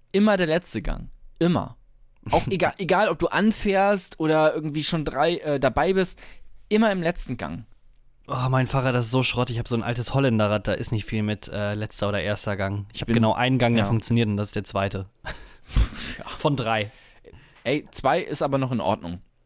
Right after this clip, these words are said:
Speaker 1: Das ist, ist auch nicht cool, aber vielleicht ist zwei sogar der bessere. Ich hab seit, ich bin seit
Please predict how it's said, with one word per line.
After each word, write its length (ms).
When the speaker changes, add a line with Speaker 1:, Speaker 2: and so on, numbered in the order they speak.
Speaker 1:
Das 160
ist, 180
ist 160
auch 100
nicht 260
cool, 240
aber 340
vielleicht 200
ist 120
zwei 220
sogar 160
der 80
bessere. 440
Ich 140
hab 260
seit, 280
ich 80
bin 160
seit 160